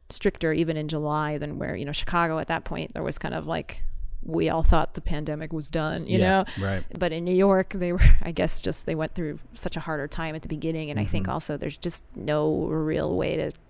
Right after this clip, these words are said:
Speaker 1: super social distance there. You know, you're just always around people.
Speaker 2: Yeah.
Speaker 1: But for the, uh, for Premier Vision, they actually required proof of vaccination or a, you know, a, a
Speaker 2: Negative
Speaker 1: negative
Speaker 2: test,
Speaker 1: test.
Speaker 2: right? Yeah.
Speaker 1: Yeah.
Speaker 2: Wow.
Speaker 1: And I hadn't seen that yet in Chicago. Of course, now we are seeing that,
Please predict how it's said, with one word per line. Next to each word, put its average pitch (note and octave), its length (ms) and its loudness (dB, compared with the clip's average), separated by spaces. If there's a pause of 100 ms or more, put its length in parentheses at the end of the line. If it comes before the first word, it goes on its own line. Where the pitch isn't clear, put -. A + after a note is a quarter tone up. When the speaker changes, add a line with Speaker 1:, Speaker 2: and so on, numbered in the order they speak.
(220)
Speaker 1:
super - 440 2
social A3 340 0
distance C4 440 -4
there. D4 320 2
You B3+ 140 -4
know, A3 100 0
you're E3 160 -2
just D#3+ 220 -6
always E3 380 0
around E3+ 400 -4
people. A3+ 420 0 (320)
Speaker 2:
Yeah. G3+ 120 -4
Speaker 1:
But F3 220 4
for F3 300 4
the, D#3+ 380 0 (340)
uh, D#3+ 160 -4
for E3 160 8
Premier D#3+ 300 2
Vision, D#3 300 -4
they D3 100 -4
actually C#3 260 -8
required F#2+ 400 -4
proof E3 160 -4
of D#3+ 80 -10
vaccination D#3 640 -6
or - 260 -4
a, - 260 -4 (200)
you - 120 -10
know, - 220 -4
a, D3 160 -6 (400)
a - 40 -6 (140)
Speaker 2:
Negative G2+ 400 -4
Speaker 1:
negative E3+ 320 0
Speaker 2:
test, - 380 8
Speaker 1:
test. G3+ 160 -2
Speaker 2:
right? - 20 -12 (100)
Yeah. D#3+ 280 -2
Speaker 1:
Yeah. E3 40 -4 (300)
Speaker 2:
Wow. G3+ 100 -6
Speaker 1:
And F#3 100 0
I F#3+ 40 4
hadn't G3+ 280 4
seen F#3+ 260 2
that F3 200 -6
yet - 180 -4
in E3 140 -8
Chicago. D#3 380 -6
Of - 140 -12
course, E3+ 240 -2
now D3 200 -4
we D3+ 100 -4
are - 140 -6
seeing - 360 -8
that, - 240 -8